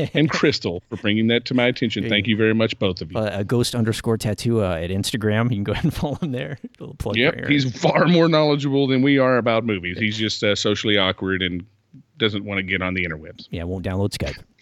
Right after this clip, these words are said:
Speaker 2: <laughs> One
Speaker 1: Well,
Speaker 2: day we're
Speaker 1: uh,
Speaker 2: gonna ha-, make it happen.
Speaker 1: I should probably apologize, too, 'cause I make errors in every show. I think we're at, uh, forty-six now. I'm, like, forty-six for forty-six on errors,
Speaker 2: Yeah, dude.
Speaker 1: so.
Speaker 2: I mean, I couldn't imagine how many, uh, errors we've made. But you know what? As long as people have fun listening.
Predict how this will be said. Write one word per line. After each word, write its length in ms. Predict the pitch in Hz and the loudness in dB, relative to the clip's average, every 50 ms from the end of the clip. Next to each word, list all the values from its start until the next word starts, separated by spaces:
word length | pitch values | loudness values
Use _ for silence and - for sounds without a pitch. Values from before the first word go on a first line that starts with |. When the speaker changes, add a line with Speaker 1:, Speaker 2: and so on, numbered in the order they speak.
| _ _ | _ _
Speaker 2:
<laughs> 600 | - 220 - - _ - 208 - - - 381 392 - _ _ _ _ _ _ _ _ _ _ _ _ _ _ _ | -6 -4 -4 -4 _ 0 -2 -2 0 -2 -4 -4 -4 _ _ _ _ _ _ _ _ _ _ _ _ _ _ _
One 160 | - 117 139 165 | 0 2 4 4
Speaker 1:
Well, 100 | 151 120 | 4 4
Speaker 2:
day 60 | 113 | 4
we're 80 | 113 | 2
Speaker 1:
uh, 40 | 104 | 0
Speaker 2:
gonna 140 | 117 110 104 | 0 0 0
ha-, 180 | 101 104 107 107 - | 2 2 0 0 0
make 220 | 113 110 107 - | 0 0 0 0
it 40 | 101 | 0
happen. 320 | 101 98 80 - - - - - | 0 -2 -2 -4 -8 -14 -6 -2
Speaker 1:
I 80 | 160 | 0
should 160 | 202 - 226 | 0 2 0
probably 240 | 147 151 143 127 131 | 0 0 0 0 0
apologize, 460 | 117 - 139 131 135 123 131 110 104 | 0 2 2 2 2 2 2 0 0
too, 180 | - - 160 139 | 0 0 -2 0
'cause 140 | - 98 113 | 0 -2 0
I 80 | 113 | 0
make 200 | 151 151 98 - | 0 0 0 0
errors 280 | 101 104 101 98 95 87 | -2 -2 0 0 0 0
in 100 | 98 90 - | -2 -2 -2
every 260 | 107 117 107 107 107 | -2 -2 0 0 0
show. 260 | - - 123 120 101 | 0 2 2 2 2
I 80 | 92 87 | 0 -2
think 220 | - 104 92 - | -4 -6 -6 -6
we're 100 | 95 92 87 | -6 -6 -6
at, 160 | 87 - 87 | -8 -8 -10
uh, 280 | 82 80 80 78 78 - - _ | -12 -10 -10 -10 -12 -12 -16 _
forty-six 520 | _ - 143 127 113 - - 139 - - - | _ -4 -2 0 0 0 0 -2 -2 -2 -2
now. 160 | 107 95 90 | -2 0 0
I'm, 80 | 92 | 0
like, 160 | 98 95 90 - | 0 -2 -2 0
forty-six 420 | - 117 104 101 - - 101 - | 0 0 0 0 0 -2 -2 -2
for 120 | - - | -4 -6
forty-six 500 | - - 107 98 90 85 - 104 92 - | -4 -2 -2 -2 -2 -2 -2 -2 -2 -2
on 120 | - 82 87 | -2 -2 -2
errors, 260 | 95 95 85 78 78 | -2 0 0 2 2
Speaker 2:
Yeah, 260 | 160 185 196 185 147 | 4 4 4 2 0
dude. 240 | 123 127 139 147 151 | 0 0 0 0 2
Speaker 1:
so. 60 | 151 | 2
Speaker 2:
I 40 | 139 | 0
mean, 140 | 135 143 143 | 2 2 2
I 100 | 147 160 | 2 2
couldn't 220 | - - 160 135 | 2 0 0 0
imagine 420 | 127 123 127 135 135 123 127 110 107 | 2 2 2 2 2 0 0 -4 -2
how 200 | 107 127 120 117 | -2 0 0 0
many, 280 | 117 110 107 104 101 117 113 | 0 0 -2 -4 -4 -4 -2
uh, 200 | 104 98 98 95 - | -2 -2 -2 -2 0
errors 320 | 123 120 117 113 107 107 | 0 0 0 0 -2 -2
we've 160 | 117 107 98 | -2 -2 0
made. 240 | 110 110 110 107 92 | 2 2 2 4 2
But 100 | 101 107 | 2 2
you 80 | 120 131 | 4 4
know 100 | 127 123 | 4 4
what? 160 | 127 123 120 - _ _ _ _ _ _ _ _ _ _ _ - | 4 2 0 -2 _ _ _ _ _ _ _ _ _ _ _ -8
As 100 | 107 101 | -4 -2
long 80 | 120 113 | 0 0
as 80 | 104 | 0
people 200 | - 131 110 120 117 | 0 0 0 2 2
have 140 | 113 104 | 2 0
fun 180 | - 120 113 113 | 0 -2 -2 -2
listening. 320 | 98 87 - 90 85 85 | -2 -4 -4 -8 -10 -14